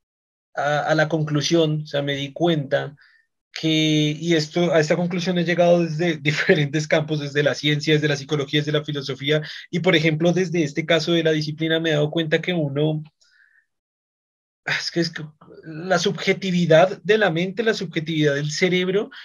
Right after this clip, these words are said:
le hace creer a usted mismo que usted está ejecutando una acción o una tarea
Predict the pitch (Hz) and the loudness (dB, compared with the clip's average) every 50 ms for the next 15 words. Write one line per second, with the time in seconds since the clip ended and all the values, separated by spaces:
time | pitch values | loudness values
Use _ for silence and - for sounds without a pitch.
0 | - - - - 175 180 170 147 147 170 160 160 - 185 190 190 190 190 185 180 | -20 -12 -4 2 6 6 6 6 6 2 -2 0 2 4 6 6 8 6 6 4
1 | 175 - - 196 180 170 180 185 190 190 175 156 175 175 190 214 220 - - 180 | 4 -2 0 0 0 0 -2 -4 -4 -4 -4 -2 -2 -2 -2 -4 -6 -6 -6 -4
2 | 170 - - 160 160 160 160 156 - - 175 175 175 175 175 - - _ _ - | -4 -2 -2 0 0 0 0 -2 2 4 6 6 6 6 4 0 -8 _ _ -6
3 | 170 160 156 190 - - 180 160 156 - 160 160 165 165 165 180 180 180 180 175 | -4 -4 -2 -2 -4 -2 -2 -2 2 2 2 2 2 0 0 0 0 0 2 2
4 | 175 175 170 - - 185 180 185 190 175 160 156 156 156 165 165 165 170 170 175 | 0 0 -2 -4 -2 -2 -2 0 0 0 0 0 0 2 2 2 4 4 2 2
5 | 190 226 | 0 -2